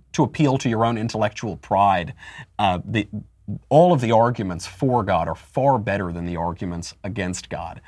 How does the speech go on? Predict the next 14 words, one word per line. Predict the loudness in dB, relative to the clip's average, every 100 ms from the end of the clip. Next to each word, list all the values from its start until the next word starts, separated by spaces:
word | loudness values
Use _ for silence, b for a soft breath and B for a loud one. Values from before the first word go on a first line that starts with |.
| B B B
Ultimately, | 4 4 2 2 0 -2
though, | -2 -4 -6 -2
these | 2 6
arguments | 6 6 0 -2 -4
are |
just | -2 -2 -2
arguments, | 0 2 0 -6 -10 -16 -16 B B
and | -2 0 -2 -4 -10 b 2
all | 4 4
meaningful | 4 2 0 -2 -6
speech | -2 -2 -2 -4 -10 -14 -10
depends | -8 -4 -2 -2 -4
upon | -4 -2 -2 -4 -8 -16 _
the | -8 -2 0 2